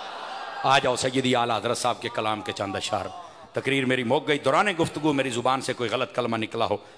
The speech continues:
मैं अपने रब से मुआफ़ी का तलबगार हूँ। मैं तौबा करता हूँ, रुजू करता हूँ, मुआफ़ी मांगता हूँ, मेरा अल्लाह मुझे मुआफ़ी अता फरमा दे।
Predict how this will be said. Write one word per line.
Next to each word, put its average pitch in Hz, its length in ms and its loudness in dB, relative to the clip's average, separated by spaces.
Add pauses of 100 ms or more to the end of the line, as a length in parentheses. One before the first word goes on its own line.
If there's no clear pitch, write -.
(120)
मैं 123 100 0
अपने 120 220 -2
रब 117 140 0
से - 140 -4
मुआफ़ी 139 340 2
का 147 120 0
तलबगार 110 400 0
हूँ। 104 120 -4 (460)
मैं 123 140 -2
तौबा 123 280 4
करता 117 320 -2
हूँ, 104 220 -2
रुजू 120 260 2
करता 120 320 0
हूँ, 117 240 0
मुआफ़ी 180 340 4
मांगता 147 360 2
हूँ, 110 200 -2 (340)
मेरा 120 240 2
अल्लाह 113 220 0
मुझे 107 220 -4
मुआफ़ी 101 400 -4
अता 95 240 -12
फरमा - 320 -16
दे। - 160 -18